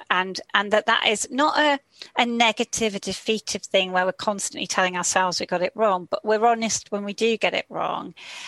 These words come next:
And we start to create a culture where it's all right to say that I got that wrong and to apologise before behaviour moves up that line to become entrenched and much more difficult to, to, um, address. One of the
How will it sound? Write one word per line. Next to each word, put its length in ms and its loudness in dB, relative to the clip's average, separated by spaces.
And 160 4
we 100 2
start 320 2
to 80 -8
create 280 0
a 40 -4
culture 440 -4
where 120 2
it's 180 -2
all 120 2
right 280 2
to 140 -8
say 540 2
that 260 2
I 80 2
got 220 2
that 180 0
wrong 260 2
and 120 -6
to 140 -2
apologise 560 0
before 440 0
behaviour 540 0
moves 400 -6
up 240 2
that 260 0
line 640 0
to 120 -4
become 380 -2
entrenched 640 -2
and 140 -4
much 280 -8
more 100 -8
difficult 640 -4
to, 420 -4
to, 500 -2
um, 420 2
address. 640 -2
One 220 2
of 120 2
the 200 2